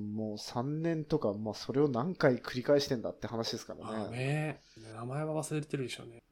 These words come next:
Speaker 1: そうそう。顔は覚えてるかもしれないけど。
Speaker 2: あ、そうね。でも顔も変わってるし、おっさんな。<laughs>
Speaker 1: そうそうそうそう。
Speaker 2: 大変だな、先生って。そう思う。
Speaker 1: <laughs>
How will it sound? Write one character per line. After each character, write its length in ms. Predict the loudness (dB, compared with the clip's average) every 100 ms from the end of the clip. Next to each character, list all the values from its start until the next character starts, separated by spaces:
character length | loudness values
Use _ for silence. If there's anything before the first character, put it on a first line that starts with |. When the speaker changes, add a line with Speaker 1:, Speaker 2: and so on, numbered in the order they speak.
| _ _
Speaker 1:
そ 220 | -2 -2
う 40 |
そ 120 | -2 -2
う。 20 |
顔 280 | 6 10 10
は 100 | 10
覚 160 | 8
え 20 | 8
て 80 |
る 60 | 6
か 40 |
も 60 | 4
し 120 | -2
れ 60 | -6
な 100 | -6
い 60 |
け 80 | -8
ど。 220 | -10 -10 -10
Speaker 2:
あ、 60 |
そ 180 | -8 -8
う 100 | -6
ね。 140 | -6
で 100 | -4 -4
も 120 | -4
顔 220 | 4 6
も 100 | 6 4
変 100 | 2
わ 60 |
っ 60 | 2
て 80 | -2
る 60 |
し、 240 | -2 -6 -6
お 60 |
っ 20 |
さ 160 | -6 -6
ん 80 | -4
な。 100 | -6 -4 -8 -8 -12 -2 0
<laughs> 640 | 0 -4 _ _ -16 -6
Speaker 1:
そ 80 | -4
う 20 | -2
そ 160 | -4
う 40 | -6
そ 140 | -10
う 20 |
そ 120 | -12 -12
う。 20 | -12 -14 -20 _ _
Speaker 2:
大 280 | -8 -4 -4
変 280 | -2 -2 0
だ 120 | 0
な、 140 | 0 0
先 240 | 2 2
生 200 | 0 -2
っ 20 |
て。 240 | -2 -12 -20 _
そ 180 | -10 -8
う 40 | -6
思 160 | -8
う。 40 | -14 _ -20 _ 4
Speaker 1:
<laughs> 760 | 6 12 12 12 12 12 10